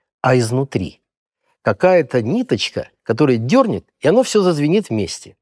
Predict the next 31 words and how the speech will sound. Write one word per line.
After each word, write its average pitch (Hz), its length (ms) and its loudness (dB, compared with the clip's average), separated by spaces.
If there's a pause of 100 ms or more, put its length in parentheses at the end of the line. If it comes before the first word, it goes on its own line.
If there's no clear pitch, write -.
(260)
Например, 160 440 2
запах. 107 600 -4 (200)
То 127 60 0
есть 107 120 0
в 113 100 2
этой 117 240 0
комбинации 110 560 -2
был 98 180 -2
какой-то 104 380 -4
запах, 240 360 -2 (300)
вы 123 140 0
где-то 123 400 0
это 104 340 0
ощутили, 123 600 -2
тонкий 101 760 -2 (220)
поток 127 340 0
этого 113 240 -2
запаха, 262 580 -2
и 151 60 -2
сразу 220 360 0
вся - 220 0
эта 143 240 0
сеть 240 240 -4
в-, - 140 -16
в-, 123 320 0
включилась. 113 580 -4 (320)
И 117 120 -2
тут 214 280 0
же 123 100 -2
перед 117 260 -4
вами, 107 460 0